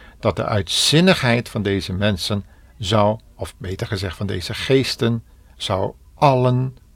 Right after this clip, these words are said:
openbaar worden. Dat is van die Arrigo dan ook volkomen duidelijk geworden. Van, eh,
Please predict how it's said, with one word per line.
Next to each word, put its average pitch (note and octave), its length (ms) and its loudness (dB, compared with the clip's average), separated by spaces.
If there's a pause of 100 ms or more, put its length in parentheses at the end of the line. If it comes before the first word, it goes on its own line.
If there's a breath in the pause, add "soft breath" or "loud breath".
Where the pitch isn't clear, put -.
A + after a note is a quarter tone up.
openbaar G#2 720 -2
worden. D#2+ 320 -10 (760 loud breath)
Dat A2+ 180 0
is A2+ 160 0
van G#2 160 -4
die G2+ 160 -8
Arrigo G2 720 0
dan G#2+ 240 -2
ook G2 320 -8
volkomen G#2 600 -6
duidelijk G2+ 420 0
geworden. F#2+ 420 -6 (1040 soft breath)
Van, G2 480 -4
eh, F#2 60 -8